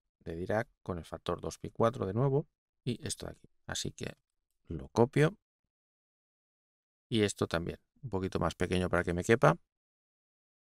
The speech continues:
Entonces vamos a utilizar, por ejemplo, esta delta de Dirac para cancelar esta integral. Lo primero que hacemos es cancelar este dos pi a la cuatro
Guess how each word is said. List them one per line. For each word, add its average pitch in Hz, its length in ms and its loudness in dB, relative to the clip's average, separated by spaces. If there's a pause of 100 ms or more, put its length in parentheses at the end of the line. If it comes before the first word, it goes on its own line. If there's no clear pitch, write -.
(500)
Entonces 139 240 8
vamos 160 200 8
a 165 40 6
utilizar, 147 420 6
por 113 120 4
ejemplo, 110 560 2
esta 107 400 2
delta 120 280 2
de 113 120 4
Dirac 131 280 4 (240)
para 117 260 8
cancelar 101 600 8 (140)
esta 98 400 2
integral. - 440 -2 (220)
Lo 98 100 0
primero 113 280 8
que 120 60 6
hacemos 110 380 4
es 101 320 0 (200)
cancelar 101 420 4
este 104 220 4
dos 101 180 2
pi 107 180 4
a 95 60 8
la 90 160 4
cuatro - 540 4